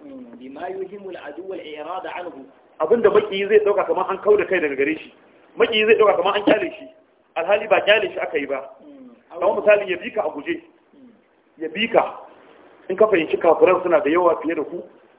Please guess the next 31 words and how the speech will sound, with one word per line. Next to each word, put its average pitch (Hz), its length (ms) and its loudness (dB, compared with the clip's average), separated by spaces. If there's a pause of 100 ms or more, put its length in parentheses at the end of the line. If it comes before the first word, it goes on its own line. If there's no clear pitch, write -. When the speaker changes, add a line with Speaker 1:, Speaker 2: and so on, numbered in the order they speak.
(200)
Speaker 2:
sai 196 100 4
ku 185 120 -6
dan 175 140 2
yi 175 60 0
gudu 175 300 -4
don 131 140 4
ku - 120 -6
je 170 80 8 (320)
ku 156 80 0
riski 185 480 -2 (120)
makiyanku, 151 560 2 (240)
a 165 80 8
ku 165 120 -2
riski 160 240 2
ainihin 190 480 0 (520)
mutanenku. 151 520 -2 (1000)
To - 140 -2
idan 214 180 4
ya 226 80 10
ga 226 100 6
kana 226 280 4
gudu 185 220 -6
din 180 160 -2
nan 165 120 -8
zai 190 100 2
dauka 185 280 -2
ka, 170 200 -2 (120)
ka 175 100 0
ji 170 80 -8
tsoro 143 280 -4
ne. 131 100 -8